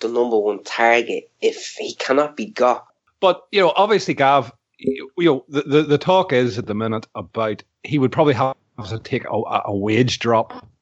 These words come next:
Speaker 2: to go to Barca, 'cause I can't see Barcelona wanting to pay, uh, two hundred grand a week for a player like that. And, you know, while we love Phil Coutinho, I can see, I can see why he's not considered world class. He's world class in patches, maybe, but not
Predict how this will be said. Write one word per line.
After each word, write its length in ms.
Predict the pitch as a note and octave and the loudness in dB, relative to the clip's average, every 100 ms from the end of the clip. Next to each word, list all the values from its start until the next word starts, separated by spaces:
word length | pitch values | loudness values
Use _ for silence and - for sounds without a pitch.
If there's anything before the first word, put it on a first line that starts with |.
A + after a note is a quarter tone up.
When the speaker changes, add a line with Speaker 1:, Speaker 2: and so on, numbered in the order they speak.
| _ | _
Speaker 2:
to 100 | - | -12
go 240 | F#2+ A2+ B2 | -4 0 2
to 80 | |
Barca, 400 | C3 B2+ B2 C#3+ | 4 4 2 0
'cause 180 | - B2 | -4 -6
I 40 | A2+ | -8
can't 360 | - D#3+ E3 | 0 0 0
see 160 | - C3 | -2 -2
Barcelona 680 | G#2 A2 - G#2+ A2+ A2 F2+ _ _ _ | 0 -2 -2 -2 -2 -2 -6 _ _ _
wanting 220 | C3 D#3 | 0 0
to 60 | B2+ | -2
pay, 400 | - B2 A#2+ A#2 | 0 2 2 0
uh, 200 | A#2 A2 | -2 -4
two 180 | G#2+ B2+ | -2 -2
hundred 260 | A2 G#2+ F#2+ | -2 -4 -4
grand 300 | A2 G#2+ G#2 | -4 -2 -4
a 40 | |
week 360 | G2 A#2 C3 - - _ _ | -4 -6 -8 -18 -20 _ _
for 140 | C3 | -2
a 60 | A2 | -2
player 300 | C3+ B2 A2+ | 0 0 0
like 160 | G#2 | -2
that. 220 | A#2 B2+ B2+ | 0 0 2
And, 260 | D3 C3 E3 | 2 0 0
you 80 | |
know, 120 | G3+ B2+ | 2 2
while 260 | D3 D3 | 2 4
we 240 | C#3+ F#3+ E3 | 4 4 2
love 360 | A2 A#2 C3+ | 2 2 0
Phil 220 | - A2+ | -2 -6
Coutinho, 420 | G2 G2 B2 A2+ - | -6 -10 -8 -6 -2
I 100 | D#3 | 0
can 120 | E3+ | 0
see, 500 | - C3+ B2+ B2+ A2 _ _ _ _ _ _ - | -2 -2 0 0 -2 _ _ _ _ _ _ 0
I 60 | |
can 100 | F3+ | 2
see 220 | F#3+ F3 D#3+ | 2 4 4
why 280 | C#3 C#3 | 4 4
he's 280 | C3+ C3 A#2 | 2 0 0
not 300 | A#2 A#2+ B2 | 2 2 0
considered 420 | - A2+ B2 G#2+ | -4 -4 -4 -2
world 240 | F#2+ F#2 F#2 | -2 -2 -4
class. 420 | - G2 F#2 - - _ - - | -4 -2 -2 -4 -16 _ -18 -4
He's 220 | C#3+ A2+ | -2 2
world 220 | C#3 C3 | 4 4
class 360 | - A2+ G#2 - | 4 2 2 0
in 300 | B2 F#2 F#2 - | -6 -6 -10 -8
patches, 560 | - A2 - B2 - | -2 -2 -2 -6 -4
maybe, 300 | B2 A#2 A2+ | 0 0 0
but 240 | G#2+ G#2 - | 0 -2 -2
not 320 | C3+ C#3 - | -2 -2 -4